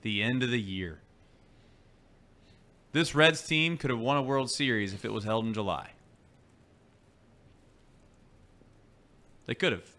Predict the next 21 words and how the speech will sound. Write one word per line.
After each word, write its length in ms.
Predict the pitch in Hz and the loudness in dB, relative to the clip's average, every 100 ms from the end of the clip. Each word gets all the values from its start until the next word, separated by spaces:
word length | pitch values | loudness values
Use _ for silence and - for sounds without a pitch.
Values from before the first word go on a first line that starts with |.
| - _ - | -20 _ -6
They're 80 | 123 | -2
the 80 | |
best 220 | 127 170 196 | 2 2 0
team 120 | 180 | -2
in 80 | 147 | 2
baseball 600 | 143 131 107 92 82 - - - | 2 2 -2 -2 -4 -14 -20 -20
for 140 | - 123 | -6 -4
three 220 | 113 113 | -2 -4
weeks. 420 | 87 - - - - - - - - - - - _ - - - - - _ _ _ _ - | -4 -10 -16 -18 -20 -20 -20 -20 -20 -20 -20 -20 _ -20 -20 -20 -20 -20 _ _ _ _ -2
They 120 | 127 | 0
have 340 | - 220 285 180 | 2 10 10 10
it 80 | 110 | 6
in 180 | 143 | 6
'em 240 | 101 - - - | 4 0 -14 -12
somewhere. 880 | - - - 208 190 143 98 - - - - - - - - - - | -6 -4 2 4 4 2 -4 -8 -14 -20 -20 -20 -20 -20 -20 -8 4
Maybe 260 | 226 311 | 6 8
it'll 140 | 294 277 | 6 6
never 240 | 269 262 | 6 4
come 220 | - 226 | 2 4
back 220 | 220 208 | 4 4
again. 360 | 185 156 127 | 2 -2 -4